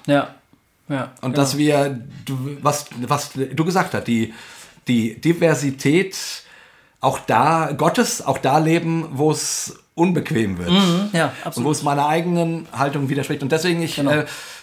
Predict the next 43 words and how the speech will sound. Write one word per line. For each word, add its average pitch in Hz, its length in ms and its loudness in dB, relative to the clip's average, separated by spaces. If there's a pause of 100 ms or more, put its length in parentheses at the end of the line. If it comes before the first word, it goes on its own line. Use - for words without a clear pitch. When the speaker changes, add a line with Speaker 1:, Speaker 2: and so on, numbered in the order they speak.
Speaker 2:
also 156 320 0
we-, 151 260 0
wenn 165 180 2
ihr 170 120 2
euch 160 160 0
da 165 180 2
irgendwie 185 320 0
mit 175 140 0
einklinken 156 500 -2
könntet, 139 640 -4 (240)
aber 139 320 2
auch 139 100 2
wenn 147 100 0
ich 147 60 0
jetzt 147 160 -2
hier 156 140 2
so 143 140 -2
predigerhaft 135 580 0
klinge, 107 380 -4
echt, 127 200 -6
Speaker 1:
Ja. 147 160 4
Speaker 2:
äh, 139 240 2
es 135 180 -6
wäre 139 420 2 (260)
schön. 110 460 2
Und 117 160 -2
deswegen 143 240 0
dis-, 170 300 -2
diskutiert 170 460 0
das - 540 -2 (120)
in 147 100 -4
den 143 80 -4
Kommentaren, 143 920 0 (220)
schreibt 165 380 -2
uns, 147 160 -2
was 139 200 -2
ihr 165 120 0
denkt, 110 400 -6
was 120 120 -2
eure 143 380 2
Ideen 139 500 2
wären. 101 420 2
Speaker 1:
Hm. 135 260 -2